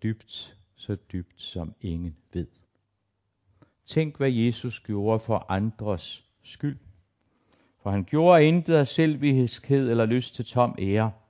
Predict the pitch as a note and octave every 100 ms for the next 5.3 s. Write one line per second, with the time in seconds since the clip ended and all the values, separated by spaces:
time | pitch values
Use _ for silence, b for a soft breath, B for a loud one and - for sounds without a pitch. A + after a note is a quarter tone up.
0 | _ _ _ _ _ _ _ _ _ B2
1 | C#3 D3+ E3+ F3+ E3+ E3+ D#3+ D3 D3+ F3+
2 | C3 C#3+ C3+ D3+ - - E3+ - D3 C3
3 | G2+ - b b b b b - C3+ C3
4 | B2 G#2+ B2 G#2 C3+ D#3 - F3+ D3+ -
5 | C#3 G#2